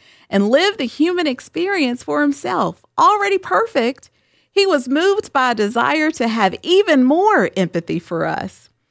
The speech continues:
Imagine how his love grew for mothers as he was held in Mary's arms. Imagine the depth of his compassion for those who were persecuted after his family fled to Egypt.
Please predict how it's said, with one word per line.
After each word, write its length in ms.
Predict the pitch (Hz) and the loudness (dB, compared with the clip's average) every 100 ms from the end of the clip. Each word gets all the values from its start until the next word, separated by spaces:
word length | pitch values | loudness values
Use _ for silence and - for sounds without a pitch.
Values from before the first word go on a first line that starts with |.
| _ _ _ | _ _ _
Imagine 680 | 233 240 302 370 403 202 165 | 0 2 2 2 2 0 0
how 340 | 180 262 330 | -2 -2 -2
his 340 | 392 311 320 269 | -2 -2 -2 -4
love 480 | 240 240 254 262 214 | -4 0 2 2 -2
grew 300 | 196 208 214 | -2 -2 -2
for 180 | - | -2
mothers 680 | 180 175 233 247 156 147 196 | -2 2 2 2 0 -2 -4
as 240 | - 196 | -2 -4
he 140 | - 320 | -2 -4
was 220 | 254 202 | -4 -6
held 320 | 262 311 302 | -4 -2 0
in 120 | 202 | 0
Mary's 380 | 196 208 208 185 | 0 -2 -2 -2
arms. 580 | 202 277 208 139 160 - _ _ _ _ _ - | -2 -2 -4 -6 -10 -14 _ _ _ _ _ 0
Imagine 760 | 226 240 262 302 285 180 165 156 | 2 4 2 2 0 -2 -6 -8
the 120 | 165 | -10
depth 520 | - 254 254 170 - - | -4 0 0 0 -8 -4
of 200 | 185 185 | -4 -4
his 200 | 175 - | -8 -6
compassion 680 | 180 160 190 208 247 226 175 | -8 -8 -2 -2 -2 -4 -6
for 180 | 175 | -6
those 320 | 175 208 220 226 | -4 0 0 -2
who 100 | 185 | -4
were 80 | |
persecuted 920 | 165 - 269 262 202 - 160 151 156 - - - - | -4 -2 -2 -2 -12 -10 -8 -4 -6 -6 -16 -20 -4
after 340 | 202 220 - 240 | 0 0 -2 -2
his 260 | 220 196 | -2 -4
family 420 | - 220 226 190 | -4 -2 0 -2
fled 400 | 170 - 196 190 | -4 -4 -2 -2
to 180 | 190 - | -4 -8
Egypt. 600 | 185 175 - - - _ | -8 -8 -10 -16 -18 _